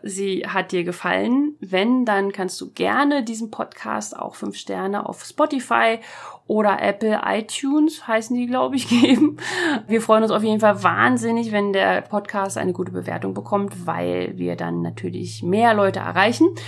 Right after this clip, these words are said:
und das würde uns wahnsinnig weiterhelfen. Vielen, vielen Dank, falls du das gemacht hast.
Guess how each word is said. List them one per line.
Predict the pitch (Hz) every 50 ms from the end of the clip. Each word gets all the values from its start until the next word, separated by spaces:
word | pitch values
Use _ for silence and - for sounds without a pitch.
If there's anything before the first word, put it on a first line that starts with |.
| - - - -
und | - 226 220
das | 220 208 - -
würde | 202 214 220 220 220 -
uns | - 202 202 190 185
wahnsinnig | 185 180 185 190 196 185 180 185 190 190 185 180 180
weiterhelfen. | 170 180 175 185 170 170 - - - 175 170
Vielen, | - - 247 269 269 269
vielen | 254 247 226 220 220
Dank, | 220 226 254 320 381 427 -
falls | - - - 226 214 -
du | 220
das | 214 208 -
gemacht | 233 254 339 330 -
hast. | 359 359 349 -